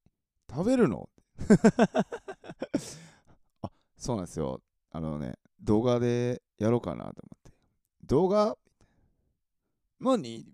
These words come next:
<laughs> 「あ、大丈夫っす」みたいな。<laughs> 「全部食べます」みたいな。「すごいね、あなた」みたいな。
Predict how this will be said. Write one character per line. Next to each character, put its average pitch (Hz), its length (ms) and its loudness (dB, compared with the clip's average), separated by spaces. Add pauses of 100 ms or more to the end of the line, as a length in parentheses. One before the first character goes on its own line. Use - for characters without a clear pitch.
<laughs> - 920 2 (500)
「あ、 113 240 -4 (380)
大 110 180 0
丈 101 60 2
夫 90 40 -4
っ - 20 -8
す」 - 180 -12
み - 60 -20
た - 60 -20
い - 40 -20 (380)
な。 233 80 6 (920)
<laughs> - 160 -6 (260)
「全 139 240 6
部 120 80 -8
食 90 140 -2
べ 76 60 -4
ま 76 80 -6
す」 - 140 -16
み - 60 -16
た 53 80 -16
い - 20 -18
な。 - 60 -20 (720)
「す - 220 -14
ご 254 240 -4
い 330 60 -4
ね、 107 120 -4
あ 87 80 -8
な 76 140 -10
た」 62 220 -12
み - 100 -20
た - 80 -20
い - 20 -20
な。 - 80 -20